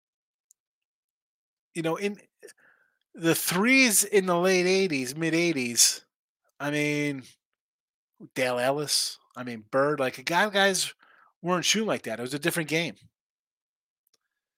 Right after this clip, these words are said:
You, you had that guy came in, he was like a bench player to come in and shoot like that, to catch you off guard. And to, to, you know, Vinnie Johnson, he called him the microwave. He'd come in, just light it up, start firing.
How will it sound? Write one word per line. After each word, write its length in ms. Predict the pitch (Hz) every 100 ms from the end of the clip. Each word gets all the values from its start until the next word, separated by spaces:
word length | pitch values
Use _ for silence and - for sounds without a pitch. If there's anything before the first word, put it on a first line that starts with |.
| _ _ _ _ _ -
You, 160 | 151 185 - -
you 120 | 196
had 120 | 214
that 180 | 190 185
guy 160 | 180 165
came 340 | 175 170 160
in, 300 | 165 160 135 - _ _ _ _ _
he 120 | 185
was 140 | 226 214
like 100 | 165
a 80 |
bench 360 | 143 170 214 -
player 200 | 135 113
to 60 | 104
come 200 | 123 110
in 80 |
and 80 | 104
shoot 200 | - 113
like 160 | 101 -
that, 180 | - - _
to 100 | -
catch 260 | - 160 -
you 80 |
off 140 | 135 -
guard. 320 | 151 170 98
And 120 | 98
to, 100 | 123
to, 280 | 104 127 113
you 60 | 127
know, 220 | 117 113 _ _ -
Vinnie 200 | 190 202
Johnson, 400 | 170 190 233 131
he 60 | 120
called 240 | 160 160
him 80 | 165
the 80 | 165
microwave. 420 | 185 214 139 107
He'd 120 | 117
come 200 | - 147
in, 120 | 156
just 240 | 143 - 147
light 280 | 147 156
it 40 | 165
up, 100 | 185
start 220 | 143 135
firing. 320 | 147 160 170